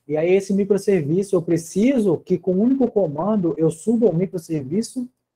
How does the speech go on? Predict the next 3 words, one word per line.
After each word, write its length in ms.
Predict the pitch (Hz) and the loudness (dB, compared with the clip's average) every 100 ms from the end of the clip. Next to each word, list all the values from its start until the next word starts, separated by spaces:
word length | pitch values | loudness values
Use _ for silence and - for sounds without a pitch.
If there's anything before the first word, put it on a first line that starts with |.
| _ _ - | _ _ 0
eu 140 | 160 | 2
suba 880 | 160 - 208 233 202 226 214 214 - _ _ | 2 4 6 6 6 6 4 0 -6 _ _
um, 1000 | 175 175 175 170 170 160 156 143 135 127 | -6 -4 -2 -2 -2 -2 -2 -4 -6 -8